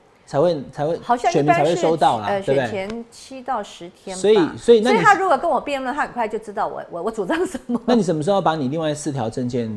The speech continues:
Speaker 1: 也讲出来？
Speaker 2: 嗯。
Speaker 1: <laughs>
Speaker 2: 他先回答我第一条。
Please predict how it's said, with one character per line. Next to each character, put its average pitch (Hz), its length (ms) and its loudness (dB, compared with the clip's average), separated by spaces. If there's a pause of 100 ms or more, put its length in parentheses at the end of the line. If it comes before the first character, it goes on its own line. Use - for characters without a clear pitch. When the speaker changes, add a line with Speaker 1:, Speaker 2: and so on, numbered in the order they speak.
(160)
Speaker 1:
也 107 140 -6
讲 90 180 -12
出 98 140 -16
来？ - 140 -14 (1120)
Speaker 2:
嗯。 165 840 -12 (600)
Speaker 1:
<laughs> 139 100 0 (760)
Speaker 2:
他 302 120 -6
先 302 140 -4
回 220 140 -6
答 185 140 0
我 151 80 -4
第 160 140 -14
一 - 20 -14
条。 - 140 -20